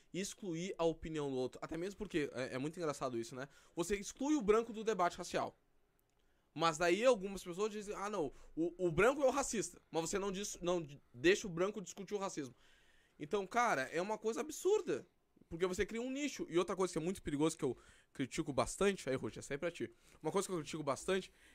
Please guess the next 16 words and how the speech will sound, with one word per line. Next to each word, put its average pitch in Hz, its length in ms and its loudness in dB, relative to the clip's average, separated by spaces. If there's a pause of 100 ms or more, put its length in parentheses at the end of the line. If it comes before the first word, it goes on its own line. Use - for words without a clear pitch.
é 180 140 6
a 196 60 2
questão 208 460 0
de 202 160 -4
que 220 360 -4 (120)
o 196 120 -2
negro 254 320 0
só 240 140 -2
pode 247 260 -2
falar 226 160 0
sobre 202 240 -6
negro. 131 360 -6 (800)
Isso 175 200 -6
é - 20 0
um 180 60 0
limitante. 180 680 -4